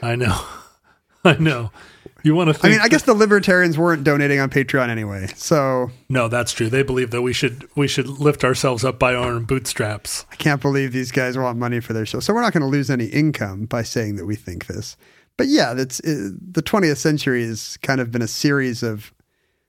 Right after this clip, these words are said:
Speaker 2: I mean, I know we have to see it as the failure of communism, but you can also see a bunch of terrible excesses of, uh, of the capitalist way of life as well.
Speaker 1: Yeah, and one of the dangers, one of the,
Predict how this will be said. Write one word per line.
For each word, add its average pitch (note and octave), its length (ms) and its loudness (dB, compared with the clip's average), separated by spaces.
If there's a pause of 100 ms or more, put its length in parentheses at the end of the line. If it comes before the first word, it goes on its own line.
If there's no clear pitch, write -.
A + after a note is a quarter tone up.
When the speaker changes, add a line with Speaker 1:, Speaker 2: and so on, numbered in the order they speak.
(220)
Speaker 2:
I D#3 80 -4
mean, C#3 100 2
I C#3+ 60 2
know C#3+ 120 0
we C#3+ 100 0
have C3 120 -2
to B2 80 -6
see C3 180 -2
it A#2 80 -2
as G#2+ 100 -4
the A#2 100 -6
failure A2 320 -2
of G#2 80 -6
communism, G2 560 -4
but G#2 120 -8
you C3+ 100 -2
can C#3+ 140 0
also B2 240 -2
see A#2+ 200 -4
a A2 80 -2
bunch A2 280 -4
of G#2+ 120 -10
terrible G#2 400 -4
excesses F#2+ 640 -10
of, F2 240 -12
uh, - 300 -10 (800)
of G#2+ 100 -8
the A2+ 60 -6
capitalist G#2+ 480 -6
way F#2+ 140 -8
of E2+ 80 -12
life F2 240 -12
as - 160 -16
well. - 340 -12
Speaker 1:
Yeah, C#4 220 4
and E3 80 2
one G3 160 4
of F3+ 60 2
the D#3 80 4
dangers, C#3 600 0
one E3+ 160 2
of D3+ 60 0
the, C#3 180 0